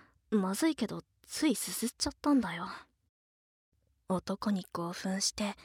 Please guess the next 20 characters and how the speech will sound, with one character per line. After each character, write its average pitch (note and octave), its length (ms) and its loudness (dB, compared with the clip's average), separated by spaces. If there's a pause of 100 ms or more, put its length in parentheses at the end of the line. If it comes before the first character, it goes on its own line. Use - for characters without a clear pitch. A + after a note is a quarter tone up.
(200)
射 - 220 4
精 A3+ 240 -2
さ - 140 0
せ A#3 160 0
ら - 80 0
れ A#3+ 100 0
た A#3+ 160 0
お A#3+ 80 4
兄 B3+ 200 6
さ G#3+ 160 2
ん F3 60 -6
に - 180 -8
言 A3+ 100 -6
わ G#3 80 0
れ C4 100 0
た D#4+ 120 2
く B3 100 4
な F#3 180 2
い G3+ 60 0
し、 - 240 2